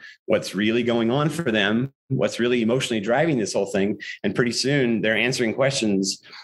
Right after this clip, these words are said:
about their why that they didn't even know that they actually had those answers inside themselves. And so then it's just this place of empowerment where,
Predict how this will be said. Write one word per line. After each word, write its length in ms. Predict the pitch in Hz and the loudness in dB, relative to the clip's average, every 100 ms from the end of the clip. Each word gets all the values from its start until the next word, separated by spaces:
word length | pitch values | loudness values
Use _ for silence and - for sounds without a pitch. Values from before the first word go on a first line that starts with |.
| _ | _
about 240 | 117 110 - | -2 0 2
their 160 | 107 | 0
why 300 | 98 117 113 | 2 2 2
that 120 | 104 95 | 0 -2
they 80 | |
didn't 200 | 101 117 | 0 2
even 160 | 110 98 | 2 2
know 200 | 104 107 | 2 2
that 80 | 98 | 2
they 200 | 87 90 | 0 2
actually 300 | 87 107 92 | 0 0 -2
had 200 | 98 101 | 0 0
those 460 | 95 87 - - - | 0 0 -4 -6 -4
answers 380 | 90 98 95 85 | 0 0 0 0
inside 320 | 80 95 92 | 2 2 2
themselves. 400 | 85 78 85 82 | 2 0 0 0
And 80 | 87 | -2
so 160 | 98 98 | 0 0
then 160 | 92 | 2
it's 180 | 92 - | 0 0
just 200 | 117 - | -2 0
this 140 | 92 - | -4 -2
place 280 | 135 120 | 0 0
of 80 | 90 | 0
empowerment 720 | 85 - - 120 147 90 - | -2 -2 -2 0 2 0 -2
where, 260 | 90 85 | 0 0